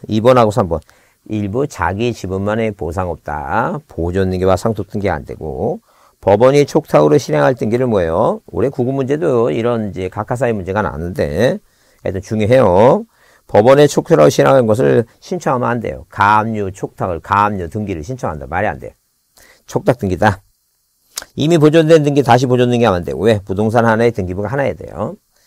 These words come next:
등기부가 두 개 있으면 안 된다는 점. 자, 십칠 번도 별표하시고,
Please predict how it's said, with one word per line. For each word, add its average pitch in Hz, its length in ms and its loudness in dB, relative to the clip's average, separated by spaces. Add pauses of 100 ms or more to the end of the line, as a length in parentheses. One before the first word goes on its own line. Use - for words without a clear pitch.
(340)
등기부가 95 460 0
두 92 140 -6
개 92 80 -2
있으면 90 220 -4
안 78 60 -6
된다는 87 340 -6
점. - 160 -20 (240)
자, 127 240 2
십칠 - 300 -2
번도 170 220 2
별표하시고, 120 960 0